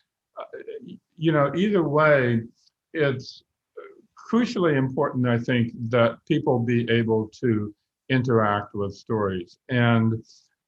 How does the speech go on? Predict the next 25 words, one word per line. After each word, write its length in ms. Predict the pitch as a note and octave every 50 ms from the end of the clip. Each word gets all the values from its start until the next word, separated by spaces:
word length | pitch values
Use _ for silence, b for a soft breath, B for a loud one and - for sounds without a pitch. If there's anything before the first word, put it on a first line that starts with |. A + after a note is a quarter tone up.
| _ -
what 420 | C#3 A#2+ C3+ D3 D3+ D3 D3 C3+
has 260 | C3 C3+ B2+ A#2+ B2 -
happened 500 | - E3+ F#3+ G#3+ G#3+ - D#3+ D3 C#3 B2+
with 200 | B2+ B2+ B2+ B2
the 140 | B2 B2 B2
internet 440 | B2+ C#3 C#3+ C#3 C3 B2 A2+ G#2+ G#2 -
is 240 | C3 B2 B2 A#2+ A#2
that 160 | C3 A#2+ A2+ A2+
it's 200 | A#2+ A#2 A#2 -
made 260 | C3 B2+ C#3+ E3 E3 E3+
it 120 | C#3+ - - -
obvious 680 | A#2 B2 C#3 C#3+ C#3 B2+ A#2 A2 G#2+ G#2+ G#2 - _ _ C3
what 260 | A#2+ B2+ A#2 G#2 - - _ _ _
should 300 | - - - - G#3 G#3
have 120 | A3 F3+
been 140 | D#3+ D#3+ C#3
apparent 560 | C3+ B2+ C3+ - D3+ D3 C3+ B2+ A#2+ A#2 A#2+ - -
all 400 | A#2 A#2+ A#2+ A#2+ A#2 A#2 A#2 -
along, 680 | A2 G#2 G#2+ A2+ B2 C#3 C#3 B2+ G#2+ G2+ G2 G2 G2+ G2 - _ _ _ _ _ _ _
which 240 | - C#3 A#2 - D#3
is 160 | C#3 C3 C3
that 200 | C#3+ C3 - C3 B2+
the, 280 | C3+ B2+ B2 A#2+ A#2 A#2+ - _ _ _ _ _ _ _ _ _ _ _ _ _ C3+
the, 420 | A#2 B2+ C3+ C3 B2 B2 B2 B2 - _ _ _ _ _ _
uh, 40 | B2+